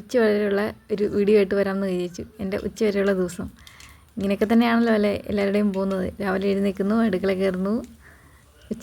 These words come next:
വരെയുള്ള പരിപാടിയൊക്കെ നടത്തുന്നു. അതേ അവസ്ഥ തന്നെ എനിക്കും. ഇന്ന് രണ്ടാം-, മൂത്ത മോൾക്കിന്ന് പോകണ്ടാത്തതുകൊണ്ട് അവൾക്കിന്ന് പനിയാണേ. അതുകൊണ്ട് അവളെ ഇന്ന് വിട്ടിട്ടില്ല. അവളെൻ്റെ കൂടെ ഉണ്ട്.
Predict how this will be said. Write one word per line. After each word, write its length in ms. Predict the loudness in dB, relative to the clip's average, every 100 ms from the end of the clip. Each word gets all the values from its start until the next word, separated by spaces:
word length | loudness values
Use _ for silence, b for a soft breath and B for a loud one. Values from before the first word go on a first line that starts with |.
| 4
വരെയുള്ള 240 | 4 2 2
പരിപാടിയൊക്കെ 480 | 2 2 0 -2 -2
നടത്തുന്നു. 380 | -4 -6 -2 0 -2 -6 B B B B -8 B B B -4
അതേ 160 | 0 4
അവസ്ഥ 200 | 2 2 0
തന്നെ 180 | 0 0
എനിക്കും. 300 | 0 -2 -6 -8 -18 b b -10 -2
ഇന്ന് 160 | -2 -2 -8 -20 -20 -20 -20 -20 -16 -6
രണ്ടാം-, 340 | 2 4 2 0 -8 -6 -2
മൂത്ത 180 | 0 2 2
മോൾക്കിന്ന് 320 | 4 4 2 2
പോകണ്ടാത്തതുകൊണ്ട് 680 | 2 2 0 0 0 0 -2 -6 -20 -14 -6
അവൾക്കിന്ന് 340 | 0 0 2 2
പനിയാണേ. 420 | 2 2 2 -4 -8 B B B B B
അതുകൊണ്ട് 220 | -6 -2 0
അവളെ 140 | 2
ഇന്ന് 100 | 2 2
വിട്ടിട്ടില്ല. 360 | 0 -2 -2 -4 -6 -20 -20 _ B B B B B B -12 -2
അവളെൻ്റെ 300 | 2 4 4
കൂടെ 180 | 2 2 2
ഉണ്ട്. 180 | 0